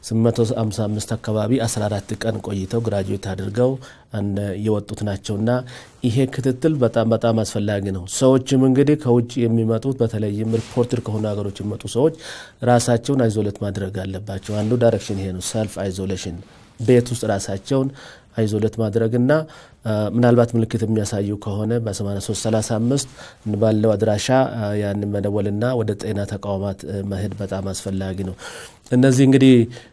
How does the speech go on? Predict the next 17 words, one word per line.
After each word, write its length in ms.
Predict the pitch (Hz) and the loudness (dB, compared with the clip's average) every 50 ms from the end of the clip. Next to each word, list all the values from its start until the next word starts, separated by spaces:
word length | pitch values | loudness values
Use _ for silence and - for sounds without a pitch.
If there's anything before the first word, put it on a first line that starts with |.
| _ - | _ -2
እ፣ 120 | 113 110 110 110 107 107 104 104 101 104 101 101 101 98 92 - - - 110 120 113 113 | 2 2 4 4 4 4 2 2 2 0 0 0 0 -2 -4 -6 -10 -8 -4 -2 2 4
ዋን-፣ 340 | 117 113 113 113 110 113 110 | 6 6 6 4 2 2 4
ዋናዎቹ 680 | 117 120 120 117 117 120 127 127 123 127 120 117 117 - - - 123 117 113 | 4 4 6 6 6 6 8 8 8 8 8 6 2 -2 -4 -2 0 0 2
ናቸው 500 | 113 107 101 110 - - - 131 120 123 120 113 113 113 104 101 104 104 104 104 101 98 | 0 0 -2 -4 -6 -2 2 4 4 4 4 2 0 -2 -2 -2 -4 -4 -4 -4 -4 -4
ተብሎ 280 | - 110 98 107 107 110 110 107 | -4 -4 -2 0 0 0 0 0
ነው 160 | 104 98 95 95 95 78 82 98 98 98 98 | 0 -2 -2 -4 -4 -6 -6 -6 -6 -4 -4
የሚታሰበው። 800 | 101 101 101 107 107 - - 123 120 120 - 143 135 147 160 165 165 165 - - - - - - _ _ - | -4 -4 -4 -4 -4 -2 0 0 2 2 2 2 4 6 6 4 4 0 -8 -16 -18 -18 -20 -20 _ _ -6
እን-፣ 220 | 123 113 110 110 107 107 | -4 -2 0 0 -2 -2
ከገባ 460 | - - 131 127 147 151 147 147 143 156 156 160 160 - - 147 | -2 -2 0 4 6 4 4 6 6 6 6 6 4 0 0 2
አንድ 300 | 139 139 139 135 135 135 143 139 - | 4 6 6 4 4 4 2 2 2
ኬዝ 300 | - - 151 143 147 143 - - - - - | 4 6 8 8 8 6 4 -2 -6 6 10
ኤርሊ 280 | 147 143 139 143 143 143 143 143 | 12 12 12 10 8 6 6 6
ዲቴክት 360 | 127 120 - 127 123 117 - - | 4 2 2 2 0 0 0 0
ማድረግ 300 | 120 110 107 110 117 113 | 0 0 2 2 2 2
በጣም 280 | 110 101 - 104 101 101 | 2 0 0 -2 -4 -4
አስፈላጊ 520 | 98 - - - 95 92 92 90 90 92 104 | -6 -8 -8 -8 -8 -6 -6 -6 -6 -6 -6
ነው። 140 | 101 95 | -6 -8